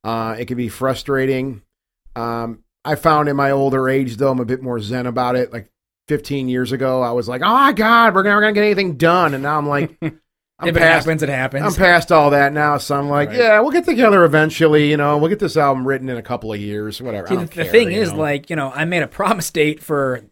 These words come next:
Speaker 2: the Kickstarter. And
Speaker 1: Well,
Speaker 2: it's like,
Speaker 1: so you got,
Speaker 2: <laughs> yeah.
Speaker 1: well, now you may, you, yeah, you
Speaker 2: I have to get, kick it into high gear.
Speaker 1: And there's, I mean, there's not a thing wrong with putting some pressure on yourself. I, I mean,
Speaker 2: I
Speaker 1: or
Speaker 2: kinda
Speaker 1: giving,
Speaker 2: find that I
Speaker 1: giving
Speaker 2: work
Speaker 1: yourself a
Speaker 2: better
Speaker 1: deadline, you know what I
Speaker 2: under
Speaker 1: mean?
Speaker 2: pressure for some reason.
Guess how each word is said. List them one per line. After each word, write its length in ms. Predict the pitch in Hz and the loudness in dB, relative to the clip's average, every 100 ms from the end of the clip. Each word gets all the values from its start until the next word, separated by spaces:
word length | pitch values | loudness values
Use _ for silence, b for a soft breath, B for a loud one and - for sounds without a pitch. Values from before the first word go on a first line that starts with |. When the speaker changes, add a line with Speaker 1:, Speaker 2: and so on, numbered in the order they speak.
| _ | _
Speaker 2:
the 220 | 147 131 123 | -8 -8 -4
Kickstarter. 580 | 214 - - 131 123 131 | -4 -2 -4 -6 -8 -2
And 60 | |
Speaker 1:
Well, 160 | 180 165 | 2 4
Speaker 2:
it's 40 | 156 | 4
like, 80 | |
Speaker 1:
so 240 | - 185 165 | 4 4 6
you 120 | 165 | 6
got, 200 | 175 175 | 6 6
Speaker 2:
<laughs> 40 | 160 | 6
yeah. 100 | 160 | 4
Speaker 1:
well, 80 | 160 | 4
now 180 | 185 175 | 4 4
you 160 | 190 | 2
may, 180 | 175 170 | 2 2
you, 200 | 156 160 170 | 2 -4 -4
yeah, 200 | 170 131 | -2 -2
you 240 | 143 156 - | -4 -8 -2
Speaker 2:
I 140 | 180 | 0
have 220 | 180 190 | 2 0
to 80 | 190 | -2
get, 240 | 185 185 - | 0 0 2
kick 200 | 202 196 | 0 2
it 80 | |
into 140 | 175 156 | 0 0
high 260 | 160 156 139 | 0 0 0
gear. 160 | 135 | 0
Speaker 1:
And 80 | 190 | 4
there's, 220 | 214 165 | 4 4
I 80 | 214 | 2
mean, 120 | 202 180 | 2 2
there's 180 | 175 | 0
not 120 | 185 170 | 2 2
a 40 | |
thing 180 | 196 208 | 2 2
wrong 240 | 170 208 | 2 4
with 160 | 156 - | 2 0
putting 340 | 165 160 143 | 0 0 -4
some 220 | 131 139 120 | -4 -6 -4
pressure 420 | 214 233 196 151 | -2 -2 -2 -2
on 120 | 127 | -2
yourself. 540 | 123 110 143 127 127 123 | -4 -6 -2 0 -2 -4
I, 40 | 120 143 | -8 -8
I 60 | |
mean, 200 | 143 156 | -6 -2
Speaker 2:
I 100 | 160 | 0
Speaker 1:
or 20 | 294 | 0
Speaker 2:
kinda 240 | 165 392 | -2 0
Speaker 1:
giving, 180 | 220 214 | 0 2
Speaker 2:
find 260 | 220 233 185 | 0 2 2
that 220 | 160 - | 0 2
I 60 | |
Speaker 1:
giving 140 | 208 214 | 2 6
Speaker 2:
work 100 | 202 | 6
Speaker 1:
yourself 220 | 190 202 | 6 6
a 60 | 180 | 4
Speaker 2:
better 260 | 180 190 | 4 4
Speaker 1:
deadline, 240 | 190 208 214 | 4 2 0
you 40 | 247 | -2
know 60 | |
what 40 | - | -2
I 20 | |
Speaker 2:
under 140 | 202 | 0
Speaker 1:
mean? 100 | 170 | 0
Speaker 2:
pressure 340 | 202 208 - 214 | -2 -2 -4 -6
for 140 | 226 | -6
some 240 | 196 208 208 | -8 -8 -6
reason. 440 | 214 220 233 220 | -8 -8 -8 -10